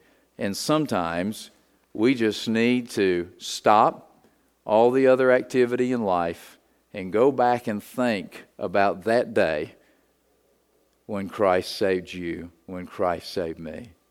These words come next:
It can make a huge difference in the trajectory of our Christian life. Let's pray. Dear Lord, thank you so much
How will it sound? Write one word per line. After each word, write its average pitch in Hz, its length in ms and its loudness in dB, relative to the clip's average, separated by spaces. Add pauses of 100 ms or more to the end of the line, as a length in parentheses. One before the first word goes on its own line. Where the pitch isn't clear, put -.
(280)
It 95 140 -4
can 101 180 -6
make 101 400 -2 (140)
a 101 220 0
huge 120 560 -10
difference - 680 -8 (520)
in 98 160 -6
the 90 80 -4
trajectory 110 1000 -2 (340)
of 90 100 -6
our 87 100 -4
Christian 90 560 -8
life. - 540 -16 (460)
Let's - 160 -16
pray. 80 420 -10 (1300)
Dear 135 140 12
Lord, 135 240 12
thank 151 240 4
you 120 80 2
so 127 300 6
much 110 520 2